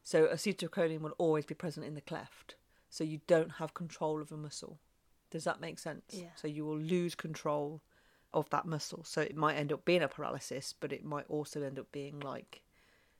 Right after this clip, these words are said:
Speaker 1: a ridiculous amount of movement in the muscle, like a spasm or something as
Speaker 2: Mm.
Speaker 1: well.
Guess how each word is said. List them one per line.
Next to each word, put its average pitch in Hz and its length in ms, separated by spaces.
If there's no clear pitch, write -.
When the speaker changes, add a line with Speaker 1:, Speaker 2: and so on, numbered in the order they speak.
Speaker 1:
a 160 40
ridiculous 151 580
amount 147 220
of 143 60
movement 147 380
in 143 120
the 143 60
muscle, 143 260
like - 100
a 156 40
spasm 143 480
or 156 40
something 151 540
as 190 120
Speaker 2:
Mm. - 60
Speaker 1:
well. 147 260